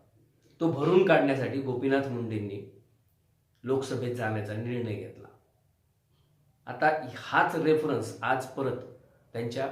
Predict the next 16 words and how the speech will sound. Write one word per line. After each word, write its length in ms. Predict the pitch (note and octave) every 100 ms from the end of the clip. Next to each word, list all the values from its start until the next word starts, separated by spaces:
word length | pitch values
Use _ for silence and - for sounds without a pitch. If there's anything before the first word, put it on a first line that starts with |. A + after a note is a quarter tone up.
| B2
मुलीच्या 440 | B2 D#3 E3 F3
बाबतीत 600 | C#3 B2 - C3+ - - A#2+
लागू 360 | A#2 B2 C3+
पडू 240 | B2 A#2+ A2+
शकतो 440 | A#2 G#2 - G2+ - _ _ _
असं 340 | A2+ A2+ D3 D3
म्हणायला 540 | A#2 A#2 C3+ C#3 B2+
हरकत 400 | A2 G2+ - -
नाही, 120 | - - _ _ -
कारण 300 | F3+ C#3 - - - - _ _ _ _ _ _ _ _ - _ - _ _ _ _ - _ _
प्रीतम 300 | B2 - F#3
मुंडे 640 | F#3+ F#3+ G3 G3+ - - -
या 220 | D#3 F3
अपघातानंच 760 | C3 - F3 F3 F#3+ F#3+ G3+ - - - _ _ _ _ _ _ _ _ _
राजकारणात 640 | B2+ B2 - D#3+ D#3+ D#3
आल्या 220 | C#3+ D3